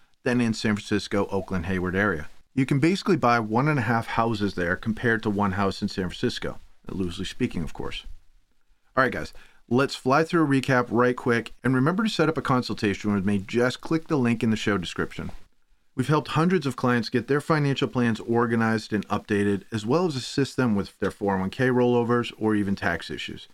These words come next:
So take a moment to schedule a time to chat with me. Link is in that show description. Now, today's show was about two things that cost Americans big money:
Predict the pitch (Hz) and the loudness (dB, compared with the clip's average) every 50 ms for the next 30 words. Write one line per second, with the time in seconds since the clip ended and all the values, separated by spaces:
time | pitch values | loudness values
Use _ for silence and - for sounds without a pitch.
0 | _ _ _ _ _ _ _ _ - - 123 113 - 160 160 165 156 147 147 143 | _ _ _ _ _ _ _ _ -6 -2 -2 0 2 2 2 2 2 2 2 2
1 | 143 123 - 113 - - - 127 123 117 120 120 120 117 - 117 107 101 98 - | 0 0 -2 -4 -4 -2 0 0 2 2 4 2 0 2 2 2 2 2 0 2
2 | - 120 107 104 104 104 104 110 107 - - _ _ _ _ - 113 120 131 135 | 2 0 2 2 2 2 2 2 0 -4 -10 _ _ _ _ -2 0 0 0 0
3 | - - - 127 107 104 101 101 101 101 98 98 98 - - - 95 90 82 - | -2 -4 -4 -4 0 0 2 2 2 2 2 0 0 -2 -2 -2 -2 -2 -2 -4
4 | - 104 95 - - 69 69 - - - _ _ _ _ _ _ _ _ - 151 | -2 -2 -2 -2 -4 -10 -10 -10 -12 -14 _ _ _ _ _ _ _ _ -2 0
5 | 151 127 - - - 135 147 175 202 - - - 185 185 185 185 175 175 151 143 | 0 0 -2 -2 0 2 2 2 2 0 0 2 2 4 4 4 4 2 2 2
6 | 123 127 127 123 - - - - - 165 170 165 - - 123 120 117 113 - - | 2 2 2 2 0 -4 -10 -2 0 0 0 0 0 2 2 2 2 0 0 -2
7 | 107 104 - - 110 107 107 - - 107 104 104 101 95 - 104 95 95 101 98 | -4 -4 0 0 0 0 0 0 0 0 2 2 0 0 0 -2 -2 0 -2 -4
8 | 87 95 85 80 - - - | -2 -2 -6 -6 -6 -10 -14